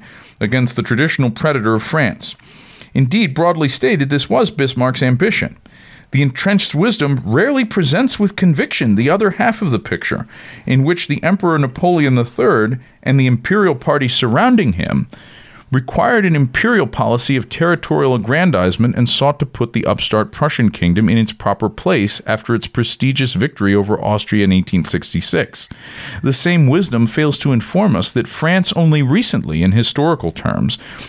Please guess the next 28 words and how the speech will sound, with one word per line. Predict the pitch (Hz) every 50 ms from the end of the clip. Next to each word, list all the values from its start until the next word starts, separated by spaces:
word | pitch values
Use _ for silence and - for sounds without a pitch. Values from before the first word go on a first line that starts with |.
| -
had | - 131 123 110
seized | - - - 165 170 165 -
these | - 139 135 127 131
ethnically | - 123 127 123 - 147 - - 147 139 131
and | 127 113
culturally | - - 123 110 - - 117 113 117 113
German | 98 82 95 92 90 92 98 107 -
areas. | 139 156 165 139 101 - - - - - - - - - - - - - -
Though | 127 139 139
essentially | 131 - - 170 185 190 - 185 156 131
German, | 107 - - 139 165 180 131 98 98
these | 107 123 131 -
states | - - 147 139 131 -
were | 135 - -
unable | 135 143 165 170 160 151
to | 143
maintain | 135 131 127 123 120 - - 135 131 127
their | 123 120 117
independence | 117 113 110 - - - - 202 185 110 92 95 92 -
against | 120 110 123 123 117 - 120
a | 110
state | - - - 135 120 -
so | - 135 127
large | 123 104 95 98 101 95
and | 113 110 107
powerful | - 101 95 92 90 92 92 - 107 104 107
as | 107 107
France. | - - 170 160 127 - - - - - -